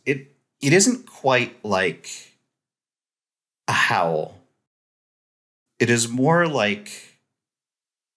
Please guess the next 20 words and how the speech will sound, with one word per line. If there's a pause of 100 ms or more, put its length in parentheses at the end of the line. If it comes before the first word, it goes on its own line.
(1120)
it's
more
like
a
death
rattle. (1700)
It
is
as
if
you're
hearing,
like, (1500)
four
or
five
people
just
loudly
dying